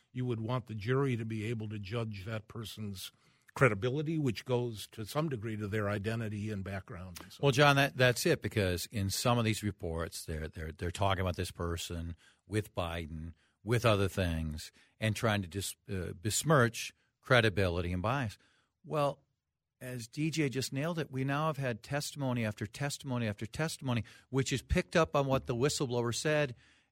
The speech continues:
Speaker 2: and only extended it. It's like when the president says the call was perfect. If that was it, and by the way, again, it's not a testimony,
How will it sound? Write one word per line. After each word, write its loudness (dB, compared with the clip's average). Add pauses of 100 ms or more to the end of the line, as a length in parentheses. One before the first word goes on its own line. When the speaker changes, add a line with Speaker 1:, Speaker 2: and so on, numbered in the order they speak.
(140)
Speaker 2:
and 2
only 2
extended 2
it. -4 (160)
It's 6
like 8
when 4
the 2
president 4
says 4
the 2
call 4
was 2
perfect. 0 (220)
If 0
that 8
was 4
it, 4
and -2
by 6
the 2
way, 2
again, -2
it's -6
not 2
a 0
testimony, 0